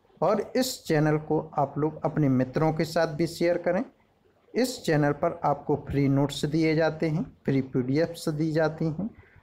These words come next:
जो कि किसी भी स्टेट्स के जो टैक्स एग्जाम हैं, उसके notes एकदम free दिए जाते हैं।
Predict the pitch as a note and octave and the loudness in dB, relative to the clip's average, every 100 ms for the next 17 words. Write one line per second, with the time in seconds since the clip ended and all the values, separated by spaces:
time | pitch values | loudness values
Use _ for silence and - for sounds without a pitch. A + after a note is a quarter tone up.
0 | - A#2 D3 G3+ F3 E3 - G3+ - A3+ | -8 -2 0 0 -2 -4 -2 -2 0 2
1 | B3 B3 E3+ - D#3 D#3 - D#3 D#3 D3 | 0 0 -6 -4 -2 -2 -2 0 0 2
2 | C3+ C3+ - D3+ D3+ - - - C#3 A#2 | 0 -2 0 -2 -2 -12 -20 -2 -2 0
3 | A2+ D#3 E3+ F3 A#3+ - _ _ - G3+ | 0 2 2 0 -2 -6 _ _ -4 -2
4 | - C4 D#3+ D#3+ D#3+ - D#3 B2 C3 B2+ | 0 2 4 2 -2 -4 -4 0 0 0
5 | - D3+ C#3+ D3+ D#3 D3+ D#3 D#3 E3 F#3 | 0 0 0 2 2 2 0 0 0 0